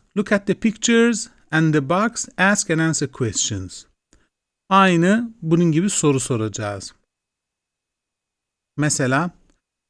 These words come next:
Ryan Rusyalıdı ama burada England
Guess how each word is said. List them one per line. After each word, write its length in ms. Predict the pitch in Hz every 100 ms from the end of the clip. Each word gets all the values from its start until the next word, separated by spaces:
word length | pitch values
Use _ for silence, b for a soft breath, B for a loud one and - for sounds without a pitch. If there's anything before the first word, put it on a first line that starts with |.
| -
Ryan 680 | 131 180 214 233 247 247 240 -
Rusyalıdı 760 | 151 - 165 147 151 214 214 139
ama 340 | 151 175 175 160 _ _ _
burada 440 | 147 139 180 - - _ _ _ _ _ -
England 600 | 151 147 147 156 135